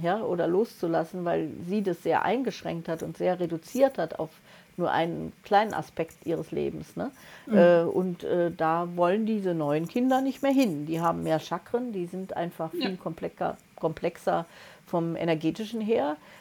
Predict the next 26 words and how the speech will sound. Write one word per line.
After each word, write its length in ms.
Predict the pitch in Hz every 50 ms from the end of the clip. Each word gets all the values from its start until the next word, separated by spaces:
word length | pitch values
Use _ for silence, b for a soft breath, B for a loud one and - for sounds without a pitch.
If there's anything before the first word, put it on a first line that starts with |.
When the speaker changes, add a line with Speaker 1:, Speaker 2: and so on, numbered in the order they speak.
| B B
Speaker 1:
Äh, 380 | - - 190 190 190 185 180 175
die 140 | 170 196 202
lassen 340 | 196 196 208 208 - 220
sich 120 | 196 202 185
das 140 | - 185 160
auch 160 | - 165 160
nicht 180 | 175 170 -
mehr 100 | - 160 160
gefallen, 640 | 165 156 - - 226 226 202 156 143 143 151 160 151
ja? 160 | 160 160 185
Über 160 | 196 180 175
viele 260 | 160 - - 208 196 190
Jahrzehnte 640 | 175 170 165 - - 180 180 180 190 180 175 165
haben, 300 | 175 180 185 185 180 175
hat 160 | 190 190 -
man 100 | 190 180
sich 120 | 175 175 -
das 160 | - - -
gefallen 420 | 175 - - 160 151 151 160 185 202
lassen. 380 | 208 233 - - - 262 277 B B B B B B B
Aber 140 | B 185 185 190
jetzt 360 | 180 185 185 - - - -
sind 200 | 220 226 226 -
eben 200 | - 214 208 196
die 80 | 196
Kinder, 540 | 196 - - 233 226 226 233 226 220 226 226